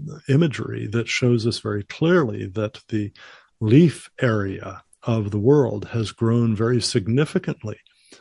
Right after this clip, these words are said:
over the very period during which carbon dioxide has increased.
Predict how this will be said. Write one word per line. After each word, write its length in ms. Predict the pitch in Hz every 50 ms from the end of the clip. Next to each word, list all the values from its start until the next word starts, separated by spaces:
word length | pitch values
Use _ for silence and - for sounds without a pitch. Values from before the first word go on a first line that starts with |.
| _ _ -
over 300 | 123 120 127 117 131 127
the 100 | 110 110
very 260 | 101 107 107 107 110
period 440 | - - - 110 101 98 104 110 110
during 300 | - 113 110 110 110 95
which 180 | 104 113 - -
carbon 280 | - 113 107 101 101
dioxide 680 | 101 101 104 117 143 151 - - - 113 107 104 107 98
has 240 | - 107 107 101 -
increased. 720 | 107 98 101 - - 165 165 123 98 - - - -